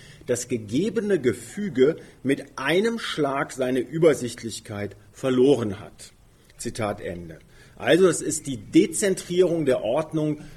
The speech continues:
durch einen Schlag, wie Zeisel betont, äh, die interessiert. Und das ist, äh, ganz wichtig, das werde ich im Laufe des Vortrags immer wieder,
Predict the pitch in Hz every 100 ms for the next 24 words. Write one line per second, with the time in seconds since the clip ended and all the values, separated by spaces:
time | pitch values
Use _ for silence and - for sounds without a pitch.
0 | - - - - - 117 135 - - 117
1 | 165 196 165 135 117 139 - 120 - 107
2 | 107 113 113 98 - 110 107 104 104 104
3 | 107 101 117 107 - 120 - 101 92 110
4 | 104 117 143 131 - - 123 117 120 -
5 | 110 165 196 175 156 117 127 127 123 127
6 | 110 123 - 131 - 127 127 127 120 95
7 | 117 113 113 107 104